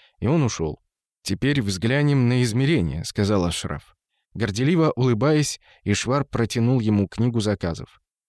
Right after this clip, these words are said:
Страница была вся в черных черточках и закорючках. "Ага, ясно". Ашраф постарался скрыть свое волнение и похлопал мальчика по спине. "Очень хорошо"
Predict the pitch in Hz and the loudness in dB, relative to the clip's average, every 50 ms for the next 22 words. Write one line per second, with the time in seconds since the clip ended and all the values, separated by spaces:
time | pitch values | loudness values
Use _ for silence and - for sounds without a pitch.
0 | _ - - - 101 113 127 135 135 - 131 113 117 117 117 107 - - - 127 | _ -12 -6 -2 0 2 2 2 2 0 0 0 0 2 2 0 -2 -2 -2 -2
1 | 127 117 - - - - 123 127 120 117 117 113 104 - - - _ _ - - | -2 -2 -2 -4 -2 0 0 0 2 2 0 0 0 -4 -10 -20 _ _ -8 -4
2 | - 123 127 - - - 113 - - - 113 - - - _ _ - 113 107 110 | -2 -2 -2 -2 -4 -4 -4 -4 -4 -4 -4 -4 -6 -12 _ _ -4 -2 -2 -2
3 | 110 - 117 107 98 95 82 - - - - - - - _ _ _ _ _ _ | -2 0 0 0 0 0 -2 -4 -8 -12 -12 -16 -20 -20 _ _ _ _ _ _
4 | _ _ _ _ _ _ _ _ _ _ _ _ _ - 104 113 117 104 113 113 | _ _ _ _ _ _ _ _ _ _ _ _ _ -2 0 0 2 2 2 2
5 | 113 113 113 117 113 104 101 104 104 104 - - 117 117 117 - - _ _ _ | 2 2 2 2 2 2 4 4 2 0 0 0 0 0 0 -2 -4 _ _ _
6 | _ _ _ _ _ _ - 90 - - 107 127 127 - - 123 - - 113 107 | _ _ _ _ _ _ -6 -6 -4 -2 -2 -2 -2 -2 -4 -4 -4 -2 0 0
7 | 113 117 110 - 117 104 - - - 123 131 107 - - - 95 92 98 92 85 | 0 0 0 -2 -4 -4 -4 -2 -2 -2 0 -2 -2 -2 -2 0 0 0 0 2
8 | 95 95 98 110 120 131 131 127 123 117 - _ _ _ 117 113 - 113 - - | 2 2 2 2 2 2 2 2 0 0 -4 _ _ _ -4 -2 -2 -2 0 0
9 | 120 113 - 117 104 101 104 107 107 - - 98 - 98 - 101 - - - 104 | 0 0 2 2 2 4 4 2 2 0 -2 -4 -4 -4 -4 -4 -6 -4 -4 -4
10 | 92 80 78 - _ _ _ _ _ - 113 143 147 - 143 131 120 - 127 120 | -4 -4 -6 -8 _ _ _ _ _ -2 -2 -2 0 0 -2 -2 -2 0 0 0
11 | 113 - - - - - - | 0 0 -2 -4 -8 -10 -10